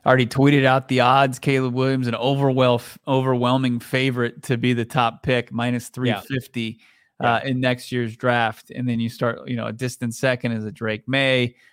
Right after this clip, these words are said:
Speaker 1: Marvin Harrison Junior. And then you start to look at, you know,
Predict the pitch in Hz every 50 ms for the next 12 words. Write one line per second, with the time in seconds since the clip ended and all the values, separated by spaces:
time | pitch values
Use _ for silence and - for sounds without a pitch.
0 | _ _ - 120 123 120 117 113 110 117 113 113 110 - - 113 113 110 117 131
1 | 135 131 127 127 127 123 120 117 113 110 107 110 113 - - 117 117 113 - 117
2 | 117 123 120 113 - 117 117 - _ _ - - _ _ _ _ - 113 107 104